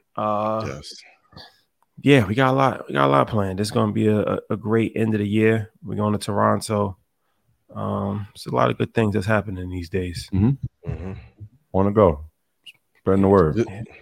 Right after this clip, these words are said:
Speaker 2: yep. Just stay focused. My only piece of advice for all entrepreneurs, all business owners, is to stay focused, run your plan,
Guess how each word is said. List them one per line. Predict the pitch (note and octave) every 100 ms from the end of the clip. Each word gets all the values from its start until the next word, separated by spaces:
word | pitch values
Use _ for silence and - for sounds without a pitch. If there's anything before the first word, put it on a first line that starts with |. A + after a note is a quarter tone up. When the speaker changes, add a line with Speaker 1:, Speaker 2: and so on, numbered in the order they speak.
| -
Speaker 2:
yep. | - F2+ -
Just | F#2 G#2+
stay | - D3+
focused. | D3 C#3 G2+ F2+
My | G#2 A2+
only | C3+ D3
piece | D3 D3 B2+
of |
advice | B2 B2 B2+ -
for | G2
all | D#2 A2 A2+
entrepreneurs, | B2 - A#2 A2+ A#2 G#2+
all | G#2
business | G2+ A2 A2 G#2+
owners, | A2+ A2+ A#2 - - - - _ _ -
is | F#2+
to | G2
stay | - C3
focused, | A#2 B2 B2 B2 A2+ -
run | G2+ A2+
your | A#2
plan, | - B2+ A#2 A#2 A2+ A2+ A2+